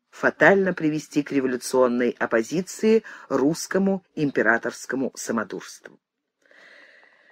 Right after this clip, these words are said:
В этом случае с его стороны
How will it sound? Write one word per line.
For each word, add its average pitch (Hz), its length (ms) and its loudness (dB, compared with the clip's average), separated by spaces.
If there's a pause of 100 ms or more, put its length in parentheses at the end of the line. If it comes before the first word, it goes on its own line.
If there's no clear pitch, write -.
(120)
В 175 100 6
этом 330 280 8
случае 269 520 6
с - 120 -2
его 214 300 6
стороны 254 680 6